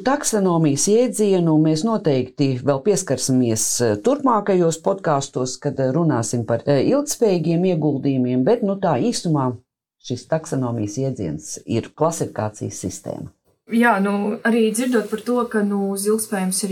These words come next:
Speaker 2: jātiecas, ka tā ir tā jaunā norma, mūsu atbildība pret, eh, planētu, nākamajām paudzēm. Kas tad, nu, īsti ir tās ilgtspējīgās finanses?
Speaker 1: Finanšu sektorā tirgus dalībnieki jau sniedz dažādus finanšu pakalpojumus,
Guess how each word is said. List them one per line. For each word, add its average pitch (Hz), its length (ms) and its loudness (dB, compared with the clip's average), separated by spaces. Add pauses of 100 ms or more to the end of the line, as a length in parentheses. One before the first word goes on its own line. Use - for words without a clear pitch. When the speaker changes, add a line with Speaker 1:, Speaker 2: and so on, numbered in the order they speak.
Speaker 2:
jātiecas, 262 640 -4
ka 214 60 -6
tā 190 200 -4
ir 180 60 -10
tā 185 180 -6
jaunā 190 400 0
norma, 233 560 2
mūsu 190 360 -2
atbildība 190 420 -2
pret, 190 240 -10
eh, 185 240 -4 (100)
planētu, 233 640 2
nākamajām 185 560 -2
paudzēm. 214 640 2 (520)
Kas 247 140 -4
tad, 202 180 -2
nu, 220 220 4
īsti 240 400 0 (240)
ir 247 180 0
tās 170 300 -4
ilgtspējīgās 180 640 -2
finanses? 196 640 -2 (420)
Speaker 1:
Finanšu 190 500 0
sektorā 131 920 0
tirgus 196 280 0
dalībnieki 160 680 2
jau 160 120 2
sniedz 233 460 0 (100)
dažādus 123 540 -2
finanšu 127 400 0
pakalpojumus, - 880 -4